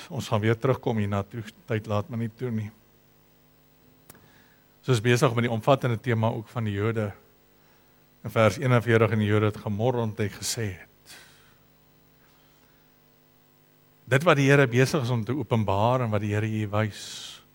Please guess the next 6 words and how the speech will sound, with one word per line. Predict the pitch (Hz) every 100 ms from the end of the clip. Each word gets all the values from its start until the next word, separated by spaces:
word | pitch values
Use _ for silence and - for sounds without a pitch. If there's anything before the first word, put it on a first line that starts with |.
| _ _ _ _ _ _ _ _ _ _ _ _ _ 104
raak | 98 92
net | 98 98
vir | 101
hulle | 90 -
te | 92
veel. | - 95